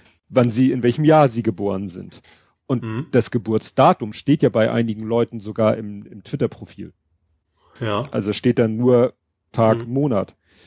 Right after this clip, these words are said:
Speaker 2: Ja.
Speaker 1: Wo ich dann dachte, ja, wenn du mir jetzt da, dann hab ich dein komplettes Datum. Gut, nun kann man natürlich sagen, ich mache mein, bei Twitter mein Geburtsdatum nicht öffentlich.
Speaker 2: Mhm.
Speaker 1: Also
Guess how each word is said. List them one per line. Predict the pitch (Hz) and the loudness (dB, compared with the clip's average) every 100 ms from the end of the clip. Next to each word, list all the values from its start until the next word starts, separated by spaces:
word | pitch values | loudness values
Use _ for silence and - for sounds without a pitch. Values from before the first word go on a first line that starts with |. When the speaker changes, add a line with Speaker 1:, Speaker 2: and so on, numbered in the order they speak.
| _ _ _ _ - | _ _ _ _ -6
Speaker 2:
Ja. | 123 123 | -4 0
Speaker 1:
Wo | 123 | 0
ich | 113 | 2
dann | 127 117 | 2 2
dachte, | 117 131 | 2 4
ja, | 131 113 | 2 2
wenn | 123 | -2
du | 120 | 0
mir | 131 | 2
jetzt | 127 - - | 2 2 -2
da, | 135 135 | 2 2
dann | 147 131 | 2 0
hab | 135 | 0
ich | 135 | 0
dein | 143 | -2
komplettes | 131 135 139 139 139 | -2 -2 0 0 2
Datum. | 156 151 110 107 | 4 4 2 -8
Gut, | 135 | -8
nun | 113 | -2
kann | 127 | 0
man | 131 | 2
natürlich | 123 110 120 117 | 0 0 -2 2
sagen, | 127 123 | 4 2
ich | 117 127 | 0 -2
mache | 123 117 | 0 0
mein, | 117 113 113 | 2 2 2
bei | 110 110 | 0 -2
Twitter | - 123 107 | -2 -2 0
mein | 107 | 0
Geburtsdatum | 101 110 110 - 104 95 98 | -2 -4 -4 0 0 0 2
nicht | 165 - | 2 2
öffentlich. | 107 - 95 135 - - _ _ - - _ _ - | -4 -10 -8 -8 -8 -12 _ _ -20 -20 _ _ -4
Speaker 2:
Mhm. | 127 123 165 _ - | 0 0 -2 _ -6
Speaker 1:
Also | 107 87 | -4 -6